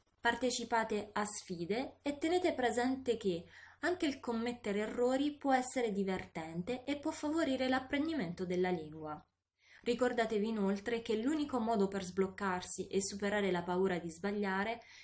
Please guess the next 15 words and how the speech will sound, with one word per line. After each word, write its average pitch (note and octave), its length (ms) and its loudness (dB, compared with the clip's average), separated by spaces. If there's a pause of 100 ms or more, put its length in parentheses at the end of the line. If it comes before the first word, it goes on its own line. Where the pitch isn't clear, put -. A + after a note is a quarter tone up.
è D4 180 2
quello D4 300 2
di C#4 80 2
affrontare C4+ 580 2
il F3+ 120 2
problema F#3 420 0
di F3+ 140 0
petto F3+ 680 -6
e D#4 120 -2
parlare A#3+ 460 2
fin F#3+ 200 0
da G3 140 2
subito. D#3 640 -10 (640)
Un'ultima C#4 580 2
considerazione. G3 1200 -4